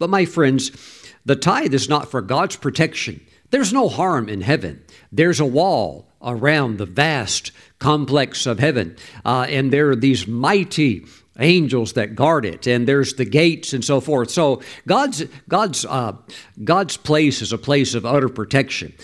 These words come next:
The tithe is to secure your protection. God doesn't need prosperity. He already has it. The tithe is to secure your financial living. So by tithing, God is allowing us the privilege of being able to partner with Him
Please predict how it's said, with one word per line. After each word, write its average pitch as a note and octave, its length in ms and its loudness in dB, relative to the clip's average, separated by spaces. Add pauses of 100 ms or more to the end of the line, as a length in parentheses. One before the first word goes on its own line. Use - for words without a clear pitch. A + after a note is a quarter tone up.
(140)
The B2+ 100 -2
tithe C#3+ 560 0
is C#3 140 -2
to C#3+ 100 -8
secure C#3+ 600 2 (220)
your C#3+ 280 2
protection. - 760 -2 (320)
God F3+ 240 2
doesn't C3+ 260 0
need D3 220 2
prosperity. C#3 640 0 (200)
He D3 120 0
already A2+ 320 2
has E3+ 300 2
it. - 160 -12 (220)
The B2 100 -2
tithe D3 560 0
is C#3+ 160 -6
to C3 100 -8
secure D3 600 2 (180)
your D#3+ 380 4
financial F#3 580 0
living. D3 440 0 (260)
So E3 200 2
by C#3+ 220 2
tithing, D3 960 0 (240)
God F#3 320 2
is D#3+ 140 2
allowing F3 600 4
us B2 360 2
the B2 120 -2
privilege C#3 640 2
of A2+ 200 -6
being C#3+ 180 4
able C#3 280 0
to C#3 220 -2
partner E3+ 520 0
with F3+ 300 2
Him A#2+ 440 0